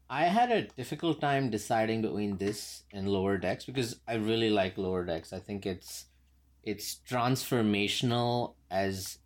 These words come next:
as a format for Star Trek, and it, it's, um, it has so much potential. Um,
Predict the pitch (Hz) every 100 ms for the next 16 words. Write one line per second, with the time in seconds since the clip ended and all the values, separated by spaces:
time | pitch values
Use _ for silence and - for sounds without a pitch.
0 | - 98 98 92 - 98 95 98 101 110
1 | - - 101 101 - 95 90 92 113 110
2 | 117 - - 95 95 95 - - - 95
3 | - - - - - 98 95 82 78 -
4 | 98 107 - 104 101 98 - - 90 -
5 | 80 - _ _ _ _ _ _ _ -
6 | 90 90 90 90